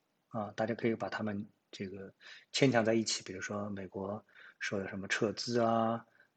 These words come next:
等等之类的啊，养老金啊，啊，这样，这样的一些问题。但是我个人认为呢，嗯，这些问题呢，不是 B 股市场的主要的问题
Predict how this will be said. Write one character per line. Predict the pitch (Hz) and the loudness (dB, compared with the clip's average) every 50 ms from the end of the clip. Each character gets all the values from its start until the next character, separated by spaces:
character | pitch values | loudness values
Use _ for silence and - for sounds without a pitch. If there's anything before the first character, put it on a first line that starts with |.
| _ | _
等 | _ - 101 | _ -4 -2
等 | 101 98 | -2 -2
之 | - 104 | -4 -4
类 | 101 101 98 | -4 -4 -4
的 | 95 - - | -6 -8 -10
啊， | 104 101 101 | -10 -8 -6
养 | 101 101 101 | -4 -4 -4
老 | 104 95 95 | -2 -4 -6
金 | 95 - 104 104 | -6 -6 -4 -2
啊， | 104 98 87 - - _ _ _ | -2 -4 -4 -6 -12 _ _ _
啊， | - - - - | -14 -14 -14 -12
这 | - - - - | -16 -16 -18 -20
样， | - _ - - _ _ | -20 _ -20 -20 _ _
这 | - 113 | -4 -4
样 | 95 92 | -4 -4
的 | 98 | -8
一 | 101 | -10
些 | 98 - | -8 -6
问 | 107 104 98 | -8 -8 -8
题。 | - - - _ _ _ _ - - - - - - - _ | -8 -14 -16 _ _ _ _ -20 -20 -16 -16 -16 -16 -14 _
但 | - 180 | 8 10
是 | 180 | 12
我 | 175 139 117 | 12 12 12
个 | 101 175 | 12 12
人 | 185 185 | 12 12
认 | 175 170 156 | 12 12 12
为 | 143 127 120 | 12 12 10
呢， | 123 123 123 123 - _ _ _ _ | 8 6 6 2 -6 _ _ _ _
嗯， | 120 107 107 107 107 104 104 104 104 | 0 2 2 2 2 2 2 0 0
这 | 101 - 170 | 4 6 8
些 | 156 175 | 8 8
问 | 175 165 123 | 8 6 4
题 | - - | 4 0
呢， | 101 104 104 101 104 - _ - _ _ _ _ _ _ _ _ _ _ _ _ _ _ _ _ _ _ _ - - _ _ | 0 0 0 -2 -4 -8 _ -20 _ _ _ _ _ _ _ _ _ _ _ _ _ _ _ _ _ _ _ -14 -14 _ _
不 | - 127 147 | 4 6 8
是 | 147 - 190 | 10 10 10
B | - - 160 | 10 10 6
股 | 127 - | 6 6
市 | - - - | 2 0 2
场 | 113 - 117 107 | 2 0 -2 -4
的 | 107 107 104 107 107 | -4 -6 -6 -6 -4
主 | - 127 117 - | -2 -2 -2 0
要 | 127 123 113 | 0 -2 -2
的 | 113 110 95 | -2 -4 -4
问 | 104 123 107 - | -4 -6 -6 -6
题 | - - - - | -10 -12 -12 -14